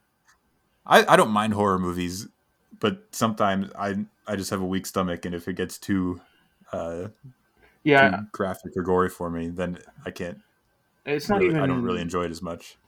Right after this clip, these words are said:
Speaker 2: For me, it's not so much the gore, so much as just, like, the slow but creeping feeling of, like, you're gonna turn around, there's something behind you.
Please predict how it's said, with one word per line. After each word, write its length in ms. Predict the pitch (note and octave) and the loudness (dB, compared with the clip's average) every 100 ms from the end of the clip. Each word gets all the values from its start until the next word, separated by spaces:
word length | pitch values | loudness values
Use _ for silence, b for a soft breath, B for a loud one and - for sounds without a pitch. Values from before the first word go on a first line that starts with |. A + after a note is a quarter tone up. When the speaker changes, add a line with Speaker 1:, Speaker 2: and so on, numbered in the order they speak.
| _ | _
Speaker 2:
For 120 | - | -2
me, 160 | D3 D#3+ | 2 2
it's 160 | - - | 2 0
not 120 | A#2 | -4
so 120 | B2+ | -2
much 240 | A#2 A2 | -4 -4
the 100 | - | -8
gore, 540 | G2+ G2+ G#2 G#2 G2 - _ _ - | -8 -4 -4 -4 -6 -10 _ _ -16
so 220 | - A2+ | -6 -4
much 240 | G#2 F#2+ | -4 -6
as 100 | G#2+ | -10
just, 300 | - - - | -12 -14 -10
like, 340 | G#2 F#2+ - - _ _ _ _ _ _ _ _ _ | -8 -8 -10 -18 _ _ _ _ _ _ _ _ _
the 640 | A2 G#2+ G2+ G#2 F#2 D#2+ - _ _ _ _ _ _ | -8 -4 -2 -2 -4 -6 -10 _ _ _ _ _ _
slow 580 | - - B2+ A#2+ A2+ A2+ | -14 -6 0 0 0 -2
but 180 | A2 - | -4 -4
creeping 340 | B2+ A#2 A#2 | -6 -4 -6
feeling 400 | G#2 A#2+ A2+ A2 | -4 -2 -2 -4
of, 140 | G#2 | -6
like, 100 | A#2 | -6
you're 80 | A#2+ | -2
gonna 160 | B2 A2 | -2 -4
turn 180 | C3+ A2 | -4 -2
around, 320 | G#2 G#2 A2 | -2 -4 -6
there's 200 | G2 - | -8 -8
something 360 | A#2+ A2+ G#2 | -6 -6 -6
behind 460 | G2+ - G#2+ G#2+ A2 | -8 -8 -6 -6 -4
you. 240 | A#2 A#2+ | -2 -4